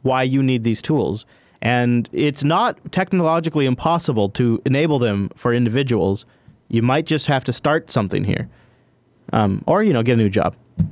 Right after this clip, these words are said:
That would work too. But Lance, otherwise, play with those ideas. Guacamole, in my estimation, is a total pain in the ass to set up. I'm gonna just say it. You might be able to find a container with it already configured.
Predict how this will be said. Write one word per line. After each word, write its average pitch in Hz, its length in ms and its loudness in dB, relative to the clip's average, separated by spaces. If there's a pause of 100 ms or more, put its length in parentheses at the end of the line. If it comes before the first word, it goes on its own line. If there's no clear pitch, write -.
That 107 160 0
would 113 100 -2
work - 180 -6
too. - 120 -4
But 123 140 0
Lance, 180 340 0
otherwise, 131 680 0 (320)
play 190 180 0
with 226 160 -2
those 156 240 2
ideas. 110 640 0 (480)
Guacamole, 190 840 0
in 127 120 0
my 147 220 2
estimation, 156 580 0
is 127 220 0
a 139 60 0
total 143 320 0
pain 139 200 0
in 135 80 0
the 135 100 2
ass 131 200 0
to 139 60 -6
set 127 240 0
up. 127 200 0 (120)
I'm 113 200 -2
gonna 143 200 0
just 151 180 -2
say 175 200 0
it. 175 100 -2
You 139 100 0
might 131 160 0
be 143 80 0
able 139 80 2
to 135 60 -4
find 143 200 0
a 139 40 -4
container 139 400 -2
with 131 120 -2
it 135 40 2
already 131 160 2
configured. 123 500 0